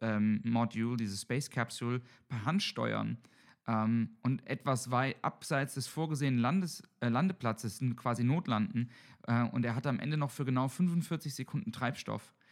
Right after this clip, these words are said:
weil beim Start, ähm, eine Leitung abgerissen ist. Und jetzt kommen wir schon zum eigentlich-, oder jetzt komme ich eigentlich zum eigentlichen Thema. Ähm,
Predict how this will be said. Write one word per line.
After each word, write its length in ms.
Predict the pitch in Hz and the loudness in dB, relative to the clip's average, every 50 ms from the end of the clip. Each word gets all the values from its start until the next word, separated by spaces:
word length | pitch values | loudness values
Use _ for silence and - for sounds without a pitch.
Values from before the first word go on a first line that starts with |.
| - - _ _ | -20 -20 _ _
weil 240 | - 113 117 120 120 | -2 0 2 2 2
beim 200 | 120 - 120 117 | 0 0 0 0
Start, 540 | 110 - - 135 123 123 135 139 - - - - | 0 -2 -2 0 2 2 0 -2 -4 -12 -10 -4
ähm, 340 | 120 120 113 113 110 113 110 | 0 2 2 4 4 4 4
eine 120 | 110 117 | 4 4
Leitung 420 | 113 117 123 131 143 - 131 - - | 4 4 4 2 0 0 -4 -4 -4
abgerissen 500 | - - - 120 104 98 98 - - - | -6 -8 -6 -6 -4 -4 -4 -6 -6 -8
ist. 280 | - - - - - - _ _ _ _ _ _ _ _ - - - - - - | -8 -8 -10 -10 -12 -16 _ _ _ _ _ _ _ _ -20 -20 -20 -10 -4 0
Und 100 | 127 127 | 0 2
jetzt 220 | 147 180 - - | 2 0 -2 -2
kommen 200 | - 175 160 156 | -2 0 2 2
wir 120 | 147 151 147 | 2 2 0
schon 200 | - - 151 - | 0 0 -2 -2
zum 160 | - - - | -2 -6 -4
eigentlich-, 380 | - 123 143 151 143 123 - - | -4 -4 -2 -2 -4 -4 -4 -4
oder 100 | 117 113 | -4 -4
jetzt 140 | 117 - - | -4 -4 -4
komme 100 | 151 139 | -4 -2
ich 60 | - | 0
eigentlich 140 | - 123 98 | -2 -2 -2
zum 120 | - 110 | -2 -4
eigentlichen 300 | - 123 139 131 120 120 | -2 0 0 0 0 0
Thema. 400 | 101 135 131 123 104 104 107 - - - - - - _ - | 0 0 0 0 0 0 -2 -6 -12 -20 -20 -20 -20 _ -6
Ähm, 360 | - 117 117 117 120 120 123 | -2 0 2 4 4 2 0